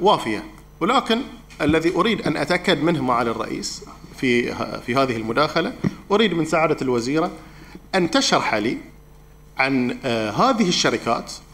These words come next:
وكيف يتم اختيارها، وهل هي على كفاءة دولية في التأكد من صحة هذه الشهادات، معالي الرئيس.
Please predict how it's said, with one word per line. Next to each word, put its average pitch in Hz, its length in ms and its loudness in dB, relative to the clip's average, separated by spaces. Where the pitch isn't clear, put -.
وكيف 226 300 2
يتم 170 340 4
اختيارها، 117 600 0
وهل 208 260 6
هي 175 220 4
على 127 260 4
كفاءة 135 600 2
دولية 185 760 4
في - 60 -14
التأكد - 580 0
من 127 100 -2
صحة - 400 -2
هذه 139 260 2
الشهادات، 127 480 0
معالي 113 260 -2
الرئيس. 113 440 -4